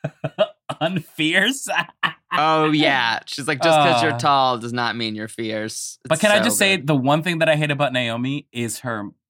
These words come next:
Speaker 1: look in drag in the
Speaker 2: Stop.
Speaker 1: Talking Heads.
Speaker 2: The housewife look?
Speaker 1: What in the m-,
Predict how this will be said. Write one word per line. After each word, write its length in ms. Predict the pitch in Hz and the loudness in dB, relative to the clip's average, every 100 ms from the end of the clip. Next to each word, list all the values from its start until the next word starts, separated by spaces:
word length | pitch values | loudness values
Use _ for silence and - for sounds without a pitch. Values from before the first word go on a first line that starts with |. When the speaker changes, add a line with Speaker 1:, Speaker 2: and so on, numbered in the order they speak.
| - | -14
Speaker 1:
look 580 | 113 120 127 147 156 _ _ _ _ _ _ _ | -8 -4 0 -2 -4 _ _ _ _ _ _ _
in 220 | 156 208 180 | -2 0 0
drag 580 | 156 123 117 117 117 _ _ | 2 2 2 0 -4 _ _
in 80 | 127 123 | -2 0
the 60 | |
Speaker 2:
Stop. 120 | 151 107 | 2 2
Speaker 1:
Talking 320 | 113 - 123 | -2 -6 -6
Heads. 320 | 127 104 95 | -2 -2 0
Speaker 2:
The 100 | 151 | -2
housewife 600 | 151 156 151 160 147 151 | 2 0 2 2 2 2
look? 300 | 160 170 - 151 | 0 0 -2 0
Speaker 1:
What 400 | 185 330 392 381 - 262 | 4 6 4 2 -2 0
in 400 | 262 226 202 156 | 2 4 2 4
the 220 | 180 165 | 4 4
m-, 320 | 156 151 156 | 4 2 -2